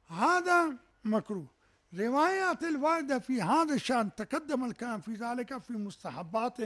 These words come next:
الدفن، أن يستحب أن يؤتى بالميت يجعل قريب من القبر، آه، طرف القبر إذا كان مرأة، وطرف الرجلين من القبر إذا كان ذكراً.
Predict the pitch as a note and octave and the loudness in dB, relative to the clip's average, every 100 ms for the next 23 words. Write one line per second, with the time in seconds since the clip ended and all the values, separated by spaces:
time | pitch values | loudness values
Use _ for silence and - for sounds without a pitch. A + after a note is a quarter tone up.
0 | G#3 _ _ G3+ D3+ F#3+ - C#3 - - | -8 _ _ -4 6 6 6 0 -12 -20
1 | - - F3 G3+ F3 - F#3+ A#3 G3 F3+ | -20 -4 0 2 0 0 2 2 0 -6
2 | F#3 F#3+ B3+ A3 F3+ F3+ F#3+ F#3+ G3 B3+ | -6 -4 -2 -2 -4 -6 -8 -6 -4 -4
3 | A3 F3 D#3+ - _ - B3+ G#3+ G3 - | -4 -6 -10 -14 _ -4 -2 0 -2 0
4 | F#3+ A3 B3+ G#3+ A3 - A3 F#3 D#3+ C3+ | 0 0 2 2 0 2 0 0 -2 -8
5 | _ _ - F#3 G3 G3+ F#3 - B3+ C#4 | _ _ -8 -6 -4 -8 -6 -2 -2 0
6 | C#4 C#4 - C4 C4+ B3 G#3 F#3+ _ _ | -4 -6 0 2 2 2 0 -6 _ _
7 | - G3 A3 F#3+ A3+ A3 G#3 G3+ G#3 F3 | -6 -2 0 -2 -4 -4 -2 0 0 -2
8 | D#3 D3 B2 _ _ _ E3 F#3 F3+ - | -6 -10 -10 _ _ _ -4 -2 -2 0
9 | A#3+ A#3 A3+ G#3+ E3+ - _ F#3 G#3+ F#3 | 0 0 -2 -4 -6 -12 _ 0 2 6
10 | A3 C4 D#4 C4+ C#4 B3+ - B3 A#3+ A3 | 8 10 10 6 2 2 2 4 4 0
11 | G3+ - _ G#3+ G3 A#3 G#3 B3+ C4 G#3 | -4 -16 _ -6 0 0 0 -2 0 0
12 | G#3+ - _ - F3+ G3+ F#3+ E3 D3+ | -4 -8 _ 0 6 6 6 0 -2